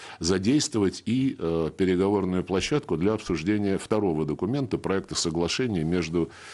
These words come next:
Россией и, э, странами нато. А, ну и,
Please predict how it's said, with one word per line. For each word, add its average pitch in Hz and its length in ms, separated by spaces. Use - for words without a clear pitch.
Россией 92 720
и, 104 300
э, 76 160
странами 98 600
нато. 98 500
А, 80 220
ну 113 320
и, 104 280